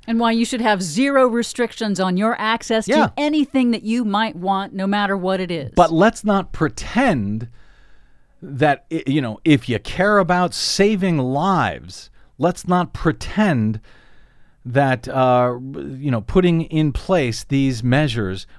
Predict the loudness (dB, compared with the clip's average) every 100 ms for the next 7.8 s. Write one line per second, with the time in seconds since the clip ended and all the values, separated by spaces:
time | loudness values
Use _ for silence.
0 | -6 0 0 -2 -8 -2 -2 -2 -4 -4
1 | -2 -6 0 2 2 4 2 2 0 0
2 | 0 -2 -4 -4 -10 -20 -20 -20 -20 -20
3 | -20 -20 -8 -2 0 0 -2 0 0 -2
4 | -2 -2 -2 -4 -14 -20 _ _ -20 -16
5 | -10 -6 -6 0 0 0 -4 -2 0 2
6 | 2 2 2 2 0 0 2 2 2 2
7 | 2 2 0 2 0 -2 -10